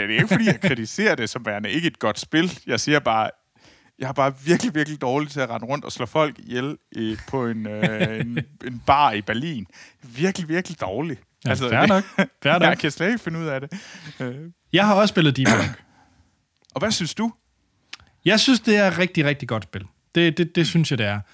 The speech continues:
Speaker 2: Øh, det er bare også en af de spil, at hvis du ikke spiller det sammen med nogen, så synes jeg, det er dødssygt.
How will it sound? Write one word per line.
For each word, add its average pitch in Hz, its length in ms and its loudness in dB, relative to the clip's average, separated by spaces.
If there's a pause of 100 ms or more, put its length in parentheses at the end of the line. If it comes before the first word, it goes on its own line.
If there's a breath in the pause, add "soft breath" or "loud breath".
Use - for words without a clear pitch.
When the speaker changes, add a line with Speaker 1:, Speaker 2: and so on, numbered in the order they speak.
(380 soft breath)
Speaker 2:
Øh, 127 360 4 (100)
det 175 100 4
er 202 120 6
bare 175 200 8
også 165 220 6
en 151 60 6
af 127 80 2
de 123 100 -2
spil, 135 380 -2
at 123 100 -8
hvis 110 160 -6
du 131 100 -6
ikke 135 100 -4
spiller 233 260 2
det 160 100 4
sammen 117 180 -2 (100)
med 95 80 -8
nogen, 104 200 -10
så - 120 -8
synes 113 180 -4
jeg, 104 80 -4
det 104 60 -4
er 101 60 -4
dødssygt. 107 460 -8